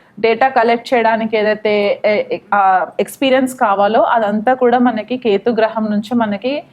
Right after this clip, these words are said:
ఆ, వస్తుంది. ఇది మనకి జనరల్గా కేతు యొక్క సిగ్నిఫికేషన్స్ అన్నమాట.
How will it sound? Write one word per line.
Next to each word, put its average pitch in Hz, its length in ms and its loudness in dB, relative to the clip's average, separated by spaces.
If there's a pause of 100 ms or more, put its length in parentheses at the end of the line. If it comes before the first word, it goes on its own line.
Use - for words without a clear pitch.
(320)
ఆ, 208 40 4
వస్తుంది. 208 680 2 (560)
ఇది 262 200 2
మనకి 320 520 2
జనరల్గా 262 480 2
కేతు 247 360 2
యొక్క 269 520 2
సిగ్నిఫికేషన్స్ 233 920 -2
అన్నమాట. 185 360 -4